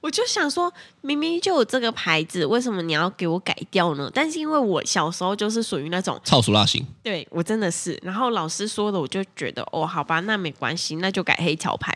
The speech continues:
Speaker 1: 吧。
Speaker 2: 哦，
Speaker 1: 但是
Speaker 2: 所以你也不会就说，啊，那以后那个香肠就是黑桥牌。
Speaker 1: 嗯。不会，就我只会觉得说，我就是
Speaker 2: 那你很好啊，
Speaker 1: 官腔啊，
Speaker 2: 那你很好啊，
Speaker 1: 没有。
Speaker 2: 因为你没有被影响啊。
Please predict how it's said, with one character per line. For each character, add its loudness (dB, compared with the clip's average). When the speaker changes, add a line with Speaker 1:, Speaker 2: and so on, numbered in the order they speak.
Speaker 1:
吧。 2
Speaker 2:
哦， 6
Speaker 1:
但 8
是 6
Speaker 2:
所 8
以 2
你 6
也 8
不 2
会 6
就 6
说， 6
啊， 6
那 2
以 6
后 4
那 2
个 8
香 8
肠 4
就 8
是 8
黑 8
桥 2
牌。 -4
Speaker 1:
嗯。 -6
不 2
会， 2
就 0
我 4
只 -6
会 -4
觉 -4
得 -4
说， -6
我 4
就 8
是 10
Speaker 2:
那 10
你 -
很 6
好 8
啊， 8
Speaker 1:
官 8
腔 8
啊， 6
Speaker 2:
那 8
你 8
很 6
好 6
啊， 4
Speaker 1:
没 -2
有。 -
Speaker 2:
因 2
为 6
你 6
没 6
有 8
被 6
影 4
响 4
啊。 -2